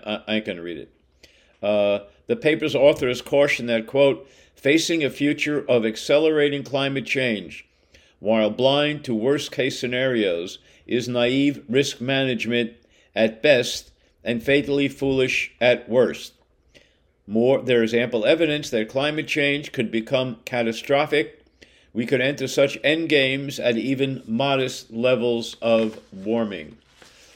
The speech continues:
And, uh, from me,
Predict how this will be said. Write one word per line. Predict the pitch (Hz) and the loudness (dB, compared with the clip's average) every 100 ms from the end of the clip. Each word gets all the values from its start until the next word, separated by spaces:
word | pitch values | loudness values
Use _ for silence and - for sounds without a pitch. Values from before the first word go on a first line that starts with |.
| - _ | -20 _
And, | - 107 104 101 | -6 -4 -4 -4
uh, | 101 98 92 95 - _ _ _ - - | 0 2 2 -2 -6 _ _ _ -20 -14
from | - 101 | -10 -4
me, | 110 139 151 151 - | 0 2 2 0 -6